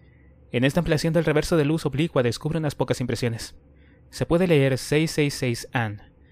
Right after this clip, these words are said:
Quizás allí fue donde tuvo problemas con el bolígrafo y tuvo que escribir nuevamente por encima. No lo advertí hasta que obtuve una muestra tan contrastante. Pero por el momento en ninguna aviso figura el "seis seis seis".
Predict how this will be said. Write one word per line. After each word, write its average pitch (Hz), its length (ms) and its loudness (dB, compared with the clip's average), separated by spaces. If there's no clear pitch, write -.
Quizás 160 300 0
allí 165 160 0
fue 147 120 0
donde 120 200 2
tuvo 147 200 0
problemas 120 360 0
con 120 120 -4
el 110 40 -4
bolígrafo 139 460 -2
y 117 60 -2
tuvo 143 180 -4
que 151 60 -4
escribir 123 400 -2
nuevamente 127 440 2
por 110 120 -2
encima. 107 380 -6
No 113 120 0
lo 120 80 6
advertí 131 300 2
hasta 143 180 -2
que - 80 -4
obtuve 131 260 -2
una 131 140 -2
muestra 127 300 -2
tan 117 120 -6
contrastante. 117 640 -6
Pero 123 140 2
por 127 120 4
el 127 80 2
momento 175 400 2
en 175 80 0
ninguna 156 340 -2
aviso 135 500 -2
figura 131 420 2
el 110 160 -2
"seis 135 300 0
seis 117 220 -2
seis". - 440 -10